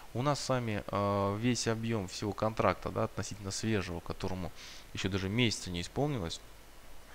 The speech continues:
э, он у нас находится примерно где-то здесь. Э, вот,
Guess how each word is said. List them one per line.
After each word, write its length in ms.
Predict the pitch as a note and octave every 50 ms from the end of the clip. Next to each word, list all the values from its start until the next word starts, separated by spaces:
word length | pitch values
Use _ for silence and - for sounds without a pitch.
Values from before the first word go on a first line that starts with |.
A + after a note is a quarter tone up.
| - - - - - - - - -
э, 140 | F#2 F#2 F#2
он 220 | F2+ F#2 G2+ G#2+ G#2
у 60 | F#2+
нас 220 | F#2+ F#2 E2+ - -
находится 360 | F2+ - - F2+ F2+ - -
примерно 340 | - G#2 G2+ G2 F#2 F#2 F2+
где-то 260 | F2 C#3 - - -
здесь. 400 | G2+ - B2+ D3+ F#3+ G#3+ - - - - - - - - - - - - - - - - - -
Э, 420 | G1+ - - - - - - -
вот, 320 | G#2 A2 A2 G#2 G#2 -